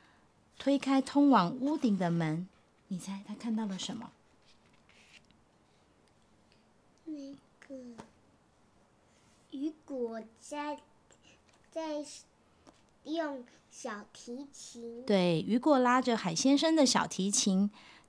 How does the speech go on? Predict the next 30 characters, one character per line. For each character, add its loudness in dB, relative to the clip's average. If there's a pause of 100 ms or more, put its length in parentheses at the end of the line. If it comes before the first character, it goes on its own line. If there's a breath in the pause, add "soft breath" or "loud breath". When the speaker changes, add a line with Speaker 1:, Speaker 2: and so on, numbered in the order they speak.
Speaker 1:
他 4
演 4
奏 2
的 6
乐 6
曲 -6
让 2
人 2
们 6
不 -4
禁 2
吹 0
起 2
了 -6
口 -8
哨， 2 (420 loud breath)
轻 -2
弹 0
着 -2
手 -2
指 -4
头， -4 (380 loud breath)
用 6
脚 -2
尖 4 (440)
敲 4
打 4
的 -4
节 -2
拍， -4